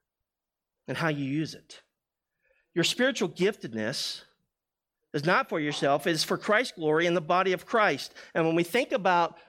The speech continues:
a steward in the Old Testament days, a steward in those days was that when a landowner would leave to go do business across the way, he would leave a steward in charge of his, his doings. He would take care of the land, pay, pay the slaves, make sure all the books,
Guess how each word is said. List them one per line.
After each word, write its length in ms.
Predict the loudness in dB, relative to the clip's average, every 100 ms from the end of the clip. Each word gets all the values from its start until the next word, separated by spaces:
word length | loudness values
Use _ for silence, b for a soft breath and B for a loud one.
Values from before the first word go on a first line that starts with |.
| B
a 80 | -2
steward 520 | 0 0 2 2 2
in 80 | 0
the 100 | 0
Old 140 | 0
Testament 420 | 0 -2 0 0
days, 380 | 2 2 2 -2 -8 B
a 240 | -2 0 0
steward 560 | -2 -2 0 2 2
in 80 | 2
those 240 | 0 -2 0
days 260 | 0 2
was 160 | 0 0
that 300 | 0 0 0
when 120 | 2
a 60 | 2
landowner 680 | 4 2 2 2 2 0 -4 B
would 120 | -2
leave 600 | 2 2 2 4 2 0 -6 B
to 100 | -2
go 180 | 0 0
do 220 | 0 -6
business 580 | -2 -2 -2 -2 -2 -2
across 600 | -4 0 2 2 0 -10 B B B B
the 100 | 2
way, 520 | 4 4 4 0 -2 -12 _ _ B B
he 100 | 0
would 120 | 2
leave 300 | 2 0 0
a 140 | 0 0
steward 580 | -2 0 2 4 2
in 120 | -2 -2
charge 420 | 2 2 2 0
of 120 | 0
his, 220 | 0 0 -4 B
his 160 | -4
doings. 840 | -2 0 2 0 -2 -6 -6 -6 -8 _ _ _ _ _ _ _ _
He 220 | -2 0
would 100 | 0
take 200 | -2 -2
care 140 | 0 0
of 80 | 0
the 80 |
land, 400 | 2 2 2 0
pay, 340 | 0 0 0 -2
pay 320 | -6 -2 0
the 80 | 0
slaves, 500 | -2 2 2 2 0
make 140 | -4
sure 140 | 0 2
all 80 |
the 80 | 0
books, 400 | 0 0 0 -4